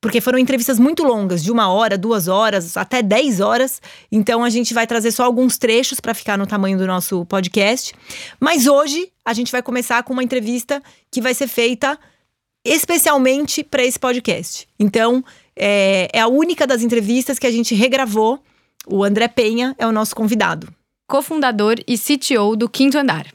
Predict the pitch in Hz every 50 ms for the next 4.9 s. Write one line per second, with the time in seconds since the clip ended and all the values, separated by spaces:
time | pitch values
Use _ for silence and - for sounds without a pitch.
0 | _ _ _ _ - _ _ _ _ _ _ _ _ _ _ 214 240 240 240 247
1 | 262 285 311 320 - - 277 247 247 240 233 196 254 294 370 381 320 214 196 202
2 | - - 254 247 247 240 233 - - 247 240 233 233 240 233 277 254 - 226 220
3 | 202 - 175 185 202 202 - 208 208 - 214 196 214 202 220 208 - 240 233 214
4 | 170 151 147 139 151 160 165 170 190 202 - - 170 147 127 - -